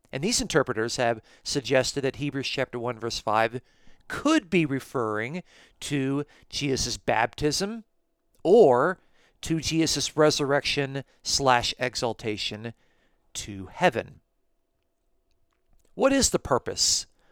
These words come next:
of the citation in Hebrews chapter one, verse five? How much of the original meaning of these Old Testament verses cited carry over into the New Testament?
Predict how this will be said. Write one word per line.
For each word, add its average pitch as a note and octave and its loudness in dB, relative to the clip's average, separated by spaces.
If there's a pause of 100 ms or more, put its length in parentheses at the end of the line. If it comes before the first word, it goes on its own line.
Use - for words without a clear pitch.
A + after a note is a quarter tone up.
of C#3 -4
the C3 0
citation B2 -2 (800)
in C3 -6
Hebrews A#2 -4 (100)
chapter A#2 -6
one, G#2+ -6
verse F#2+ -6
five? - -8 (1120)
How G#3 6
much - 0 (320)
of D3+ 0
the E3 2
original D#3 0
meaning D3 -6 (300)
of D3 6
these D#3 -4
Old C#3+ 0
Testament C3 -2
verses A2+ -4 (640)
cited A2 -4 (840)
carry G3+ 0
over E3+ 8
into D3 -8
the C3+ -4
New A2+ -6
Testament? - -4